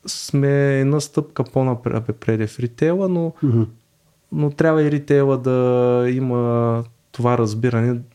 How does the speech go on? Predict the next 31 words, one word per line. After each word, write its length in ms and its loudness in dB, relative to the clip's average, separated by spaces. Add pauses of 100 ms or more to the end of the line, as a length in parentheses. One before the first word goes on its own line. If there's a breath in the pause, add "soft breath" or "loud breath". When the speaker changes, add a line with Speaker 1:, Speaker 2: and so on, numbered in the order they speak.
Speaker 1:
да 280 0
има 260 2
онлайн 260 0
присъствие. 480 -8 (260)
Speaker 2:
Мгм, 120 2
мгм. 200 2 (200)
Speaker 1:
Защото 340 0
Speaker 2:
Защото 420 0
там 180 0
могат 160 2
да 40 -2
съберат 320 -2
съответно 360 -2
тия 140 -2
контекстуални 560 0
данни, 220 2
които 180 -10
позволяват, 440 -2
нали, 220 0
за 180 -2 (100)
по-точно 960 -2 (400 soft breath)
предвиждане 540 2
съответно 360 -10
на 100 -6
неща. 220 -8 (300 loud breath)
Speaker 1:
Ми 60 2
да, 100 6
да, 300 2
те, 100 0 (180)
примерно, 260 2
където 240 2